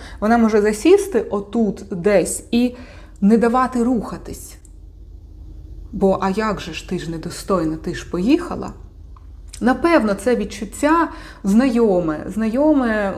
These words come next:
хоч комусь з вас. Коли, коли здається, що ти здаєшся, але насправді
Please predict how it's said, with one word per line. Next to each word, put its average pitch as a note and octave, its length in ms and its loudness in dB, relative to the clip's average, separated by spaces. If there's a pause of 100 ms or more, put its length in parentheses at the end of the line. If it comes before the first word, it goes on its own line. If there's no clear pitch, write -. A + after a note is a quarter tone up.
хоч A3+ 240 -6
комусь A3+ 420 -2
з F#3 120 -8
вас. G3 540 -2 (420)
Коли, A#3+ 480 4 (1120)
коли C4 240 4
здається, C4+ 520 4
що - 180 -4
ти C#4+ 200 2
здаєшся, G3+ 680 2 (640)
але G3 220 2
насправді G#3+ 920 0